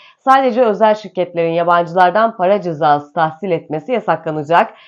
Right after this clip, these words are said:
Yeni düzenlemelerin özellikle aşırı hız, alkol altında araç kullanma,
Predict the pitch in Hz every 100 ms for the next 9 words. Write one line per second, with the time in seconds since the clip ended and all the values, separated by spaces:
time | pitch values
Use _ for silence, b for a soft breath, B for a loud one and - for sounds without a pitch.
0 | B 196 196 202 190 190 190 185 185 185
1 | 185 185 170 185 185 175 156 170 180 180
2 | 160 170 - 170 170 202 202 - 185 185
3 | 185 185 - 165 180 180 - 175 160 160
4 | 202